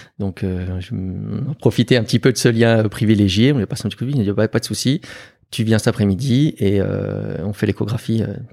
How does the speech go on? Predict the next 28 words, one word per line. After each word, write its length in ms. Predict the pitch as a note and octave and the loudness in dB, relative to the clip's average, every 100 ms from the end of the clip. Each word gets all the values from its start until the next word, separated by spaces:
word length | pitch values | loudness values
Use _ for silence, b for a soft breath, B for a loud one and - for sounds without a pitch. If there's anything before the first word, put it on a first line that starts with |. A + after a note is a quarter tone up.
| _ | _
de 140 | - G#2+ | -8 -6
suite. » 320 | - - - B B B B B B _ | -6 -12 -20 B B B B B B _
Bon, 160 | - - _ - | -12 -12 _ -2
échographie, 680 | G#2+ A2+ G2+ F#2 - A#2+ C#3+ | 0 2 2 0 0 0 2
euh, 460 | G#2 G2+ G2 G2+ A2 | 0 -2 -4 -6 -4
ben, 160 | A2 | -4
a 40 | G2 A2 - - - | -4 -8 -16 -20 -20
priori, 400 | - A2 G2 A2+ | -6 -2 0 -2
plusieurs 420 | A2+ B2+ A2+ B2+ G#2+ | -2 -2 2 2 2
ganglions. 480 | A2 G2+ F#2+ A2 - _ _ _ _ _ _ - B B B B B - | 0 0 0 -2 -8 _ _ _ _ _ _ -20 B B B B B -18
Euh, 500 | - - - - - - | -16 -14 -14 -14 -14 -4
pas 120 | A#2+ A2+ | 0 2
de, 760 | A2+ G#2+ G#2 G2+ G2 F#2+ G2 | 4 6 6 4 4 2 2
pas 120 | - A2 | 2 4
de 40 | |
diagnostic 480 | A2 G#2+ G2 - - | 4 2 0 -4 -4
posé 260 | A2 G2 G#2 | 0 2 4
dans 100 | G2 | 2
l'immédiat. 540 | F#2+ F#2+ F#2 A#2 G3 - | 2 0 0 0 -2 -8
Bon, 200 | F2+ A2 C#3 | -8 -8 -6
on 40 | |
va, 180 | G#2 F#2+ - _ | -4 -4 -6 _
on 440 | - G2+ F#2 F2+ F2+ | -6 -4 -4 -6 -2
va 140 | F#2+ | 0
aller 180 | F#2+ F#2+ | 2 0
faire 260 | F2+ G2+ - | 0 -2 0
un 60 | F#2 | -2
scanner, 360 | - E2+ A2 | 0 0 0